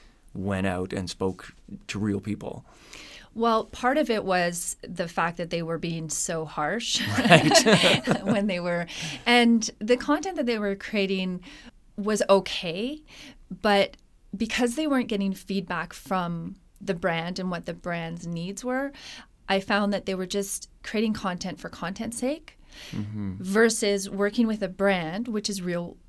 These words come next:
Speaker 2: world, what they would do, uh, and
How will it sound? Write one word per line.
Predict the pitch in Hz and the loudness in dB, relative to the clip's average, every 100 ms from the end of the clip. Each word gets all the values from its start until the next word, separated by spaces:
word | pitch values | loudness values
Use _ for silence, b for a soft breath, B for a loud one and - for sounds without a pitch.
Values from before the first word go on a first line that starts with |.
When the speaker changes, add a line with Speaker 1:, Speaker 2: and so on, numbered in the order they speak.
| - | -16
Speaker 2:
world, | 180 175 156 170 | -6 -2 -2 -2
what | 180 170 | -6 -6
they | 165 | -8
would | 156 - | -8 -6
do, | 165 151 202 226 - | -6 -4 -6 -8 -8
uh, | 175 165 123 - - - - - - - | -8 -6 -10 -12 -14 -14 -16 -18 -12 0
and | 196 185 180 | 0 2 -2